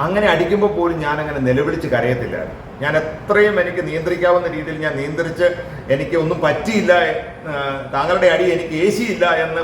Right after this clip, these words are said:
പറയും വണ്ണമാണ് ഞാൻ കരച്ചിലിനെ അടക്കി നിർത്താൻ ശ്രമിച്ചുകൊണ്ടിരുന്നത്. പക്ഷേ ഇത് ഞാൻ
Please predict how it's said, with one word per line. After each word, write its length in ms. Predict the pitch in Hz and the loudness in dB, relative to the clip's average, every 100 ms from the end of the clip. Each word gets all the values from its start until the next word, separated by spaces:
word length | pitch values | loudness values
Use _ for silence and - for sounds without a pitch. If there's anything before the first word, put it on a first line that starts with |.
| 156 | -2
പറയും 280 | 143 160 165 165 | -2 -2 -2 -2
വണ്ണമാണ് 420 | 160 151 139 131 123 | -2 0 0 0 0
ഞാൻ 140 | 127 127 123 - - | 2 0 -2 -8 -4
കരച്ചിലിനെ 440 | 120 127 127 139 131 | 2 2 2 -2 0
അടക്കി 220 | 117 123 127 | 0 0 0
നിർത്താൻ 240 | 123 123 123 | 2 2 0
ശ്രമിച്ചുകൊണ്ടിരുന്നത്. 640 | 117 113 117 107 104 107 | -4 -6 -8 -8 -8 -6
പക്ഷേ 180 | 131 175 175 | -4 -6 -6
ഇത് 160 | 202 254 - - - - - 117 | 4 4 4 0 -6 -14 -10 -2
ഞാൻ 160 | 139 | 0